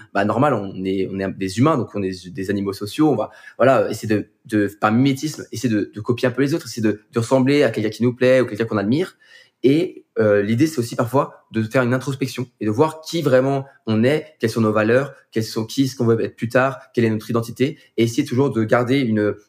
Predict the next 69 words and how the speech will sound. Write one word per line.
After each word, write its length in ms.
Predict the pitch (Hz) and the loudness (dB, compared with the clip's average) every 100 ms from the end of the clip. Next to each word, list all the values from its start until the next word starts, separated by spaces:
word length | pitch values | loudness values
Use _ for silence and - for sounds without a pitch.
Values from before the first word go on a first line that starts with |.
| _ | _
une 140 | 110 117 | 0 2
ligne, 240 | 139 165 | 4 2
en 40 | 123 | 2
fait, 180 | 127 | 0
qu'on 80 | - | 0
va 100 | 101 | -2
suivre 440 | 104 156 143 107 - | -2 -2 -2 -2 -8
plus 120 | 107 | -2
tard 160 | 151 147 | 0 0
et 160 | 110 - | -2 -2
rester, 280 | 120 120 | -2 0
en 60 | 143 | 2
fait, 160 | 127 117 | 2 0
en, 180 | 104 - _ | -4 -6 _
en 160 | 110 123 | 0 2
alignement, 380 | 143 139 127 | 2 2 2
moi, 120 | 127 107 | 2 -2
je 60 | |
dis, 100 | 104 | 0
avec 320 | 107 92 101 | 0 -2 -4
nos 60 | 110 | 0
valeurs, 360 | 107 110 127 - - | 2 2 0 -4 -4
en 100 | 110 | 0
résonance 400 | 139 127 139 131 | 0 0 -4 -4
un 40 | |
petit 100 | - | -4
peu 80 | 113 | -4
avec 140 | 104 | -4
nos 60 | 101 | -2
valeurs. 300 | 98 123 - _ _ _ - | 0 -2 -4 _ _ _ 0
Et, 100 | 110 | 4
euh, 260 | 104 98 | 4 2
ça 120 | 98 113 | -2 -4
peut, 180 | 117 107 | -6 -6
ça 120 | 113 | -4
peut 80 | 113 | 0
être 60 | |
dans 80 | 110 | 0
plein 120 | 110 | 0
de 60 | 135 | 0
choses. 200 | 151 117 _ | 0 -4 _
Ça 80 | _ | _
peut 60 | 110 | -4
être 80 | 107 | -2
dans 60 | |
plein 140 | 107 143 | 0 2
de 40 | |
domaines 180 | 127 120 | 2 2
de 40 | |
la 80 | 98 | 0
vie, 100 | 120 | -2
ça 60 | - | -4
peut 60 | |
être 60 | 92 | -6
dans 60 | |
le 60 | 92 | -6
travail, 260 | - 208 135 | 0 0 0
bien 100 | 101 | -2
sûr, 240 | - 156 - - | -6 -8 -8 -8
mais 60 | |
ça 40 | 104 | -2
peut 80 | 135 | 0
être 60 | |
dans 80 | 117 | 0
tout 120 | 117 | -4
ce 40 | 135 | -8
qu'on 100 | 113 | -2
fait 100 | 117 | -2
autour. 320 | 110 175 | -2 -6